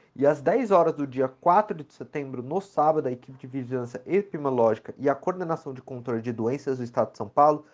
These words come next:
se uniram-se com a equipe da C B F para informar o ocorrido e realizar devida articulação com os responsáveis pela partida da conmebol. Ainda de acordo com a Anvisa, a C B F repassou as informações para a Confederação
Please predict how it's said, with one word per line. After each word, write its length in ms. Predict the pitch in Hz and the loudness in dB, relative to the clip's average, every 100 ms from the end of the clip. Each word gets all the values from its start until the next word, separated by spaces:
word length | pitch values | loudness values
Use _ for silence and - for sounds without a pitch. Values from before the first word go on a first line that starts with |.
| _ _ | _ _
se 140 | - | -2
uniram-se 460 | 190 165 165 170 170 | 0 0 -6 -8 -8
com 100 | - | -6
a 40 | |
equipe 260 | 147 - 151 | -6 -6 2
da 160 | 156 165 | 4 4
C 160 | - | 0
B 120 | 165 | 0
F 180 | 139 151 - | 0 0 -4
para 140 | 151 | -10
informar 480 | 151 - 202 160 170 | -4 0 2 4 4
o 80 | 175 | 2
ocorrido 500 | 175 175 131 139 151 _ _ - | -6 -10 -6 -8 -8 _ _ 0
e 60 | |
realizar 320 | 147 156 151 | 2 4 4
devida 500 | 143 143 143 135 180 | 2 -2 -10 -6 -2
articulação 580 | 180 175 - 151 - 156 | -2 -4 -6 -6 -4 -10
com 140 | 165 170 | -8 -8
os 100 | 170 | -8
responsáveis 540 | 170 160 156 156 156 | -10 -10 0 0 0
pela 180 | - 147 | -2 -2
partida 400 | 151 147 143 147 | -2 -6 -2 0
da 80 | 143 | 0
conmebol. 540 | - 165 143 110 - _ _ _ _ | -2 -2 2 2 2 _ _ _ _
Ainda 380 | - 165 214 269 | -4 0 2 6
de 60 | 202 | 4
acordo 340 | 185 180 170 | 4 0 -2
com 100 | 175 | 0
a 60 | 165 | 0
Anvisa, 420 | 135 123 190 170 | 0 -4 -4 -6
a 20 | |
C 140 | - | -8
B 120 | 147 156 | 0 2
F 180 | 160 - | 2 0
repassou 440 | 220 214 208 208 | 0 0 0 -2
as 80 | 202 | -2
informações 520 | 202 180 170 - 160 | -4 -6 -6 -10 -12
para 140 | - | -8
a 40 | 143 | -10
Confederação 680 | 160 151 147 143 - 131 | -8 -10 -4 -4 -4 -8